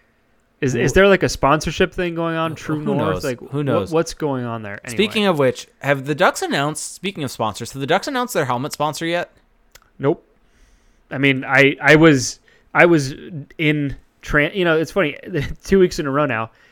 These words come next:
Speaker 1: I was en route today, or was this two weeks ago? Yeah, two weeks ago, I was driving, uh, up to NorCal, and this week I was driving back home down to SoCal,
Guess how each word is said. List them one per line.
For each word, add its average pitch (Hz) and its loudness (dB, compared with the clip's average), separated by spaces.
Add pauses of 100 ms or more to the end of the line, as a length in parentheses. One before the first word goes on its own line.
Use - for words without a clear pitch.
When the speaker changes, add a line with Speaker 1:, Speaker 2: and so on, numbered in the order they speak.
(380)
Speaker 1:
I 147 2
was 156 6 (360)
en 160 4
route 160 0 (120)
today, 123 0 (160)
or 165 4
was 170 0
this 196 -4
two 208 -2
weeks 175 -6
ago? 113 -4
Yeah, 123 -2
two 185 -4
weeks - -10
ago, 127 -2
I 117 -2
was 117 -4
driving, 117 -2 (680)
uh, 117 2
up 147 0
to - -6
NorCal, 117 -2
and 117 -8
this 123 -10
week 127 -6
I 123 0
was 117 -2
driving 110 -2
back 110 -2
home 117 -6
down 113 -8
to 113 -16
SoCal, 110 -6